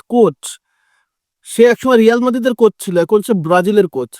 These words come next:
যখন এখান থেকে চলে যাবে তখন সে ব্রাজিলের নাম মনেও রাখবে না, হয়তো মাঝে মাঝে মনে পড়তে পারে।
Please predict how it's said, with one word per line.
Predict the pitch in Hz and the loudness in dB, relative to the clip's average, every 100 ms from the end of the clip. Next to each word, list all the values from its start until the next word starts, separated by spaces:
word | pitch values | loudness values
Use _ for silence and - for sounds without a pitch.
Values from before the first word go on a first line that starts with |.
| - | -10
যখন | 139 156 202 | -8 -2 -2
এখান | 180 202 | -2 -2
থেকে | 214 226 | 0 -2
চলে | 233 226 | 0 0
যাবে | 233 | 0
তখন | 233 208 | 0 -2
সে | 196 190 | -2 -4
ব্রাজিলের | 151 165 175 190 | 0 0 2 0
নাম | 180 | 0
মনেও | 175 160 165 | 0 0 0
রাখবে | 131 107 101 | -2 -6 -12
না, | 90 - _ _ _ _ _ _ _ _ | -14 -20 _ _ _ _ _ _ _ _
হয়তো | 180 196 220 | 0 2 2
মাঝে | 196 | 2
মাঝে | 214 208 | 2 4
মনে | 180 165 | 2 0
পড়তে | 143 123 117 | -2 -6 -8
পারে। | 110 107 | -8 -10